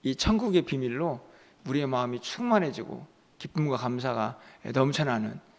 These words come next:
하루하루를 살아갈 수 있기를 간절히 축원합니다. 기도하겠습니다. 사랑의 하나님, 아무리 생각해 보아도 연약하고 부족한 저희들이 무엇이기에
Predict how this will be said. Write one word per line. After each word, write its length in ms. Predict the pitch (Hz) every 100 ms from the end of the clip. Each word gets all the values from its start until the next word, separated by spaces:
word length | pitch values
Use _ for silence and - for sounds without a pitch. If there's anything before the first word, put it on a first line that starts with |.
| - _
하루하루를 720 | - 147 131 120 113 123 139
살아갈 340 | 127 170 139 117
수 120 | -
있기를 480 | - - 135 202 - - -
간절히 380 | - 110 110 104
축원합니다. 960 | 101 - 123 117 110 107 107 117 170 226 - - -
기도하겠습니다. 880 | - 123 123 117 117 131 123 - 120 - - - - _ _ _ _ _ _ _ _ _ _ _ _ _ _ - - _ _ _ _ _
사랑의 300 | - 147 151
하나님, 680 | 143 139 135 131 135 113 185 - - - _ _ _ - - - - -
아무리 400 | 139 143 147 147
생각해 500 | 165 156 156 160 139
보아도 680 | 135 120 123 139 127 131 - - - - - - _
연약하고 520 | - 151 156 165 143 143
부족한 420 | 147 151 151 139
저희들이 400 | 143 139 135 135
무엇이기에 960 | 120 131 131 - 139 127 123 127 139